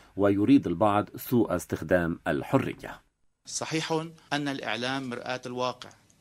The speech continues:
Speaker 2: لكن المرآة تظهر الحقيقة كما هي وتظهرها من دون زيادة ولا نقصان ولا تدخل ولا اجتزاء ولا تحوير ولا توظيف، فالحقيقة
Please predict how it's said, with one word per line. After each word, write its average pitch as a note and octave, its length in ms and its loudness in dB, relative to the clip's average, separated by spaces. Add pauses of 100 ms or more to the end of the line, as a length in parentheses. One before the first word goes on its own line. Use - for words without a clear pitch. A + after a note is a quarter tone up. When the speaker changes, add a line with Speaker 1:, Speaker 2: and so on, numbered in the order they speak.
Speaker 2:
لكن C3+ 280 -6
المرآة C3 480 -4 (220)
تظهر B2+ 360 -8
الحقيقة C3+ 600 -8 (100)
كما F3 280 -2
هي A2+ 140 -8 (360)
وتظهرها C#3 1040 -4 (240)
من B2 140 -8
دون D3+ 320 -2
زيادة C3 680 -4
ولا B2 260 -2
نقصان C3 760 -4
ولا A#2+ 260 -4
تدخل B2 500 -8 (460)
ولا B2+ 160 0
اجتزاء D3 560 -2
ولا A#2 220 -4
تحوير C#3 520 -4 (160)
ولا A#2+ 220 -4
توظيف، B2 540 -4 (320)
فالحقيقة E3 880 -2